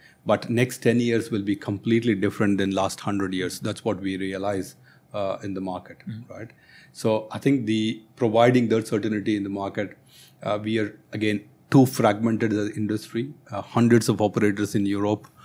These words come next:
Speaker 1: with three hundred fifty or three hundred sixty million customers, uh,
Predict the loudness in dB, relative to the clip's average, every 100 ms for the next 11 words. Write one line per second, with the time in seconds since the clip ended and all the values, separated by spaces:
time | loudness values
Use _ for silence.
0 | -20 -8 -4 0 0 0 -2 -6 -8 -4
1 | -4 -2 -4 -6 -8 -12 -12 -8 -6 -6
2 | -6 -8 -8 -8 -8 -8 -14 _ _ _
3 | -10 -6